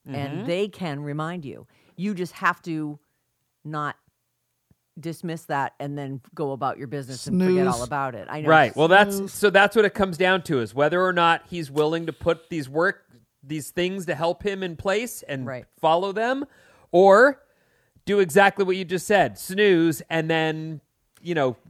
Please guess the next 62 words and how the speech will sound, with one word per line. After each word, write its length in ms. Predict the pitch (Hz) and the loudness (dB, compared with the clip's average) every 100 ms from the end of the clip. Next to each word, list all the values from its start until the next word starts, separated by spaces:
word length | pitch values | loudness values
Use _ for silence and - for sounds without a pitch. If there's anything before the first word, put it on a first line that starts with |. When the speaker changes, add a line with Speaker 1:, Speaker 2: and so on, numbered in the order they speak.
| _ - | _ -8
Speaker 2:
as 120 | 196 | 2
Speaker 1:
But 100 | 294 | 2
Speaker 2:
soon 120 | 254 | 4
as 60 | 285 | 4
Speaker 1:
I 40 | |
Speaker 2:
he's 60 | 294 | 6
Speaker 1:
actually 260 | 339 - 349 | 6 2 -6
think 240 | 349 320 | -8 -8
he, 140 | - 320 | -10 -10
if 120 | 254 | -8
he 80 | 240 | -2
falls 320 | 254 285 277 | 2 2 0
on 140 | 262 | -6
his 100 | 240 | -6
face 240 | - 233 240 | -4 -6 -6
a 60 | |
couple 260 | - 247 214 | -10 -10 -8
times, 400 | 247 220 214 208 | -6 -4 -6 -10
that's 420 | 160 202 190 196 196 | -4 2 2 2 -8
when 140 | 175 | -8
he'll 120 | 170 | -8
start 300 | - 156 147 | -6 -6 -6
to 200 | - 147 - _ _ _ 147 | -8 -10 -12 _ _ _ -8
get 220 | 156 - | -8 -6
that 120 | 151 | -10
he's 140 | 143 135 | -12 -10
gotta 180 | 147 139 | -10 -10
put 200 | 147 - | -14 -18
this 100 | 123 | -16
stuff 200 | - 131 | -14 -14
together. 380 | 143 123 104 - | -10 -10 -10 -8
And 260 | 233 208 196 | -6 -6 -6
Speaker 2:
R-, 80 | 214 | -10
Speaker 1:
that's 300 | 170 208 220 | 0 0 2
Speaker 2:
right. 200 | 123 151 | 0 0
Speaker 1:
one 200 | 208 254 | 0 -2
of 60 | 262 | -2
the 80 | 247 | -4
things 180 | 214 214 | -4 -8
he 80 | 208 | -4
doesn't 280 | 185 165 175 | -4 -4 -6
get 160 | 175 | -8
in 80 | 190 | -8
this 160 | 208 - | -12 -10
house. 180 | 127 143 | -12 -10
He's 140 | 156 | -10
not 160 | 175 175 | -8 -4
allowed 220 | 160 143 | -4 -6
to 40 | |
fall 180 | 156 143 | -10 -10
on 60 | 143 | -12
his 100 | 135 | -14
face 240 | 185 185 | -16 -16
in 60 | 98 | -20
this 100 | 95 | -20
house. 220 | 101 104 | -20 -18
It 100 | - | -16
just, 220 | 165 156 | -14 -14
we, 260 | 156 151 147 - | -12 -12 -14 -14
it 100 | 151 | -10
doesn't 240 | 147 127 | -10 -10
happen. 380 | 135 123 - | -12 -14 -14